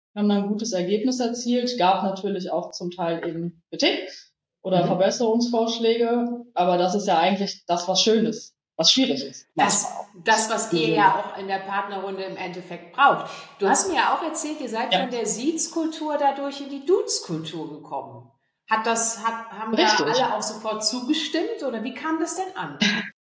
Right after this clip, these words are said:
Speaker 1: Ja, richtig. Das war auch ein Ergebnis tatsächlich. Ähm,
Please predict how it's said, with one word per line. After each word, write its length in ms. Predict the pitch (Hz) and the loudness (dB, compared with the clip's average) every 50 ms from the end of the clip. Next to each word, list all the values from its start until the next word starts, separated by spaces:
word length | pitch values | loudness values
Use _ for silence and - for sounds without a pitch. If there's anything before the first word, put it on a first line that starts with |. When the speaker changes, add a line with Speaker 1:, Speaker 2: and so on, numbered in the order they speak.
| _ _ _ - 269 - - | _ _ _ -12 -10 -4 2
Speaker 1:
Ja, 200 | 233 302 330 277 | 4 4 6 6
richtig. 340 | 269 294 - - 165 180 - | 4 2 2 0 -2 -2 0
Das 180 | 180 180 - - | -2 -2 0 2
war 140 | 214 214 | 2 4
auch 120 | 214 220 220 | 4 4 2
ein 160 | - 156 170 | 2 0 0
Ergebnis 680 | 175 175 170 175 170 180 180 180 220 240 285 - - - | 0 0 0 0 0 0 0 0 0 0 0 0 0 -2
tatsächlich. 720 | 247 233 233 - 254 247 254 247 247 247 262 269 269 - - - | -2 -4 -2 -2 -2 -2 0 -2 -2 -2 -2 -2 -2 -6 -8 -6
Ähm, 640 | 202 202 208 208 208 208 208 - - - - - | -4 -2 0 0 0 0 -2 -4 -10 -14 -16 -20